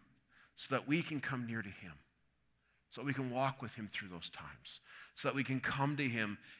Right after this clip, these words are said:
and have him share in that burden with us and be our Lord as well.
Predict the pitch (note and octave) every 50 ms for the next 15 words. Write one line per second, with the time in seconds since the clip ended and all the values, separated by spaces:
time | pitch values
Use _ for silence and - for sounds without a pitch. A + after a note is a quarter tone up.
0 | - - G#2+ A#2 A2+ - C3 B2+ C3 - C3+ B2+ A#2 - - - C#3+ B2+ C3 B2+
1 | B2+ B2+ B2 A#2+ G#2+ - - A#2+ A#2+ A2+ A2 G2+ G#2 G#2 G2+ - - F2 - -
2 | - - - - - _ _ _ _ _ _ _ _ _ _ _ _ _ _ _
3 | _ _ _ _ _ _ _ _ _ _ - F#2+ G#2+ G#2+ A2+ A2 G2+ G2 F#2+ G2
4 | G2+ A2 A#2+ C3 A#2+ G2 E2+ D#2 - - E2+ E2+ - - E2 E2+ C#2 -